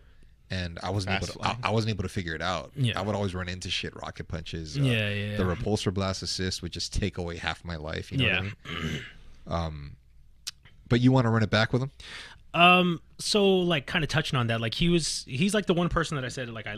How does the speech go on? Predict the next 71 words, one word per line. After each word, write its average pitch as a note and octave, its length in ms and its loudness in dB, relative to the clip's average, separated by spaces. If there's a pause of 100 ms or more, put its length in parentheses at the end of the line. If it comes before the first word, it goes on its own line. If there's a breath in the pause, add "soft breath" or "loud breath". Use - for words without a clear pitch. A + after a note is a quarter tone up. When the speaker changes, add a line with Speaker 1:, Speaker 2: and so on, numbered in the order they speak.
Speaker 3:
I A#2 100 -6
lost G#2+ 380 -2
a, G#2+ 360 0
a G#2 80 0
money G2 240 0
match G2 300 -4
to G#2 240 -2
in G2+ 100 -2
person, A#2 540 -2
but C3 180 -2
then, D#3 420 2 (380)
I C#3+ 100 4
don't D#3+ 100 2
know, D#3 140 4
like, C3+ 160 2
I, B2+ 360 0
I, B2+ 80 0
I - 20 2
feel E3+ 160 4
like D3+ 160 4
I, B2+ 100 2 (180)
I, A2+ 180 -2 (320)
I A2 100 -2
clearly, A2+ 600 -2
like, G2 280 -4
justified G2 560 -2
myself G2+ 360 -2
when G2+ 80 -2
I G2 60 0
would G2+ 100 -2
just G2 220 -6
body G2 320 2
him G#2 320 -2
consistently A2+ 1080 0
online. A2 680 0 (400 loud breath)
Like, C#3+ 140 0
that D3+ 160 4
was E3+ 120 4
enough C3 260 2
for C3+ 80 0
me, C3+ 200 6
but C3+ 160 0
al-, F3+ 160 4
also A3+ 300 8
in A#3+ 60 8
the G3 60 10
back E3 220 6
of E3+ 60 6
my D#3 60 6
head, D3 180 2
like, C#3 120 2
I C3+ 40 2
still, D#3 200 -2
I'm D3 80 2
like, C3+ 120 -2
"Uh, C3 40 -2
I, A2+ 300 0
like, G#2+ 160 -2
I A#2+ 80 0
gotta A#2 140 2
beat G#2+ 180 2
you G#2+ 60 2
in F#2+ 60 0
person, G2+ 300 2
you F#2 80 -4
know? G2 80 -2
Like, G2+ 100 0
I - 20 0
gotta B2 140 0
beat A2+ 220 4
you A2 240 2